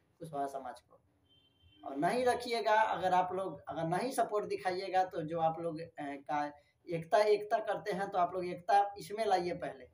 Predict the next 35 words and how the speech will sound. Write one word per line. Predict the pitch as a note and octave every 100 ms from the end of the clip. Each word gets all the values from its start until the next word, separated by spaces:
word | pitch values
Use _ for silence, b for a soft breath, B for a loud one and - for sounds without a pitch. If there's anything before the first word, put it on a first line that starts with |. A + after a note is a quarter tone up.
| _ _ _ _
राजनीतिक | D#3+ E3 E3 F3+ F3 A3+ G#3+
में | G#3
आगे | G3 G3+
जाने | F#3 F#3+ F#3+
के | F#3
बाद | F3 F3+ G3
ही | E3 D#3 -
आप | -
समाज | - D3 D3+ D#3
को | D#3
आप | D3 D3
आगे | C#3+
ले | C#3+ D3+
जा | D#3
सकते | D#3+ - -
हैं। | D#3 E3+
और | D#3+
सभी | - D#3
लोग, | D#3+ D#3
और | - F#3 -
आप | G3 G#3+ -
सभी | G#3+ G#3
से | -
कहना | G3+ F3+ F3+ F3
चाहते | E3 D#3+
हैं | D3+ D3+ - _ _ -
कि | F3+
एक | F#3 E3+
बार | E3+
और | F#3 F#3+ - - _ _ _
इतिहास | D#3+ E3 D#3+ E3+
दोहराने | D#3 D#3+ D3+ D3 D3+
का | D3+ D#3 D#3+
समय | - D#3+ C#3
है, | C#3 C3+ -